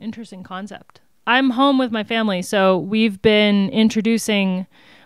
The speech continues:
my sister's partner and, and my husband to family classics. Um,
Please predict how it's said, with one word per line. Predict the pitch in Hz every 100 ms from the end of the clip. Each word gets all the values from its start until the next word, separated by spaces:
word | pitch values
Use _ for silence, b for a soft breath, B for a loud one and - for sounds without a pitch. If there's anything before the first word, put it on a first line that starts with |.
| -
my | 208
sister's | 214 214 214 196
partner | - 196 185 175
and, | - 180 175 170
and | 180
my | 175 170
husband | 185 170 175 165 156 -
to | 190 175 165 160 - _
family | - 202 202 190
classics. | - 185 170 - 254 - - - b b b b -
Um, | 208 196 190 175 160 -